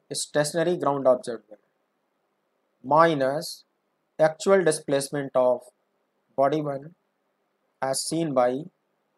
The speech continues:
stationary ground observer। I mean, जिस बॉडी पे ऑब्जर्वर खड़ा होगा, उसकी क्वांटिटी माइनस में ली जाएगी,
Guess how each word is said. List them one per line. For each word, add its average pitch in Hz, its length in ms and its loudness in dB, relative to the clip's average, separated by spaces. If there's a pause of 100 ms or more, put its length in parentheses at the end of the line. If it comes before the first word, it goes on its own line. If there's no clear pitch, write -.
(320)
stationary 151 640 -4
ground 131 400 0
observer। 110 420 -16 (840)
I 151 140 2
mean, 170 220 -2
जिस 170 240 -2
बॉडी 147 300 2
पे 156 140 -2
ऑब्जर्वर 135 520 2
खड़ा 135 220 0
होगा, 123 460 -2 (680)
उसकी 147 340 -4
क्वांटिटी 156 500 0
माइनस 143 420 0
में 143 120 -6
ली 143 120 -2
जाएगी, 139 500 -2